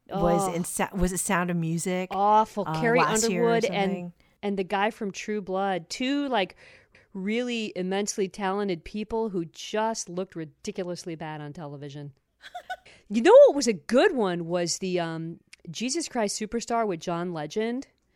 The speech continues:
Speaker 2: And I'm not that big a <laughs> fan of John Legend. I, I think he, I mean, I like his music, I guess, but he's sort of, I don't know,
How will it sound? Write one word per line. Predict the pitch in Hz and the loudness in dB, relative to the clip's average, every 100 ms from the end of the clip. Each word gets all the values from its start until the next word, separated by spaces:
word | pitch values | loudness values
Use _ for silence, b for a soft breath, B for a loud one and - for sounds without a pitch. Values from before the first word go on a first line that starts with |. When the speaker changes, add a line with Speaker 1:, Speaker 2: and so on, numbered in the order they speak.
| _ _ _ _ _ - | _ _ _ _ _ -2
Speaker 2:
And | 208 208 - _ | 0 0 -4 _
I'm | 285 508 508 | 0 2 2
not | 403 | 2
that | 320 220 | 2 2
big | 220 | 0
a | |
<laughs> | - 202 | -2 -4
fan | 190 226 | -4 -4
of | 190 | -2
John | 214 202 202 | 0 0 0
Legend. | 185 196 226 233 214 | 0 0 0 0 0
I, | 170 - | -2 -2
I | 185 | -6
think | 208 226 | -6 -8
he, | - 208 - | -8 -6 -2
I | 254 | 0
mean, | 285 | 0
I | 320 | 0
like | 427 403 | 0 0
his | 294 | -2
music, | 214 240 302 294 | 0 -2 -2 -4
I | 269 | -4
guess, | 262 262 | -2 -4
but | - 214 - _ | -4 -8 -8 _
he's | - 254 - | -12 -10 -8
sort | 311 320 | -6 -4
of, | 214 160 _ _ _ _ _ | -6 -8 _ _ _ _ _
I | 202 | -6
don't | 196 | -4
know, | 160 | -4